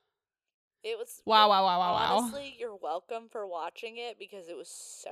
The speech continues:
Speaker 1: bad.
Speaker 2: It was re-, that was the worst one.
Speaker 1: Oh, for sure.
Speaker 2: Absolutely.
Speaker 1: It's the most forgettable. Like, I honestly
Speaker 2: Nothing
Speaker 1: already
Speaker 2: happens.
Speaker 1: forget it.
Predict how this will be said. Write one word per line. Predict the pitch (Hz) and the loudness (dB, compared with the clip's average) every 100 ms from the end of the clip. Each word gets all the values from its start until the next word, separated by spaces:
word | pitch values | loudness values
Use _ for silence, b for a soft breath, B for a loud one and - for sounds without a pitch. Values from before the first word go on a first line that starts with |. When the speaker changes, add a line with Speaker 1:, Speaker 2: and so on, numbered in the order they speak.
| - | -12
Speaker 1:
bad. | 71 57 - | -14 -16 0
Speaker 2:
It | 226 220 | 4 4
was | 196 | 2
re-, | 190 175 | -4 2
that | 208 214 | 6 8
was | 240 214 | 6 2
the | 185 | -6
worst | 160 - - | -8 -10 -8
one. | 110 214 226 | -8 -8 -8
Speaker 1:
Oh, | 233 | -6
for | 208 | 4
sure. | 208 | 4
Speaker 2:
Absolutely. | 202 - 185 135 135 214 233 | 4 0 -4 -4 -4 -6 -8
Speaker 1:
It's | 302 - | -14 -16
the | 285 254 | -14 -8
most | 240 269 - | -8 -8 -6
forgettable. | 262 175 156 160 82 - - | -6 -4 -8 -6 -8 -6 -2
Like, | 214 | 0
I | 208 - | 0 0
honestly | 220 247 247 226 277 | 4 6 6 6 2
Speaker 2:
Nothing | 233 | 6
Speaker 1:
already | 208 196 165 190 | 6 6 2 -2
Speaker 2:
happens. | 202 | -8
Speaker 1:
forget | 180 - | -10 -12
it. | 58 | -16